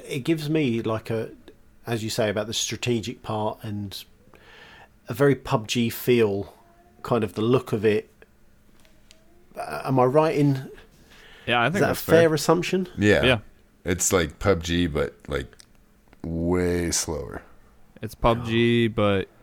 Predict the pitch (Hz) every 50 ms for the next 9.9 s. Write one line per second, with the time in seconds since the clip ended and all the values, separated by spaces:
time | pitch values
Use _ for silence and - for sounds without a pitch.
0 | - _ _ _ - 113 113 104 98 101 98 95 92 - - - 113 107 - 117
1 | 101 98 98 - - - 104 101 95 - 107 110 107 104 104 98 98 101 98 -
2 | - 110 113 104 101 98 98 92 92 87 85 92 101 - - - - - - -
3 | - - 117 113 110 107 104 98 - - 107 104 101 101 - - - 98 92 92
4 | 92 - - - - - - - - - - - - - - - - 104 107 110
5 | 110 110 123 120 113 98 - - 110 113 117 113 117 127 123 127 113 104 101 101
6 | 101 104 98 98 101 101 104 104 110 110 - - 120 110 107 104 104 117 117 113
7 | 113 113 - 113 107 110 113 117 113 110 107 101 101 101 107 113 113 110 110 107
8 | 101 101 92 95 98 101 - - - - 90 90 92 90 85 87 90 - - -
9 | - 110 101 - 95 90 - - - 95 92 - - 95 87 87 90 95